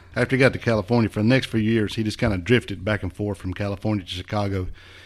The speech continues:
He would just jump on the trains and take that long ride and just go and then, you know, hop off and stay a while and just hang out where all the homeless people were hanging out. And that's pretty much what he did for the next few years, just going back and forth from California to Chicago.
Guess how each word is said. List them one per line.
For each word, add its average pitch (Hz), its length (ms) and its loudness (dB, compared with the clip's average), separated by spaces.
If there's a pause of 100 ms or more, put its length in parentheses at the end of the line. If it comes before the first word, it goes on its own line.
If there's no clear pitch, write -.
He 107 100 -2
would 104 100 2
just 101 140 -2
jump 110 220 0
on 107 120 2
the 98 60 -2
trains 107 500 0
and 95 180 -4
take 107 200 -4
that 104 160 -4
long 104 280 0
ride 101 320 -2 (580)
and 107 160 -2
just 104 180 -2
go 113 220 6
and 107 120 4
then, 101 180 2 (260)
you 104 80 4
know, 98 120 4
hop 101 240 4
off 104 200 6
and 95 200 8
stay 107 200 6
a 98 80 4
while 101 380 4
and 90 300 2 (300)
just - 260 -4 (160)
hang 101 180 6
out 104 120 4
where 98 180 6
all 101 100 6
the 95 100 6
homeless 104 280 10
people 101 280 4
were 98 120 6
hanging 101 260 8
out. 104 220 0
And 95 240 -2 (720)
that's 110 220 6
pretty 107 260 4
much 104 280 6
what 104 140 2
he 101 100 4
did 101 260 4
for 95 100 -2
the 95 60 2
next 101 220 2
few 98 200 2
years, 95 300 4
just 95 240 -2
going 98 200 4
back 95 220 2
and 87 80 -6
forth 95 220 -2
from 92 160 -2
California 98 460 4
to 90 60 -6
Chicago. 98 640 2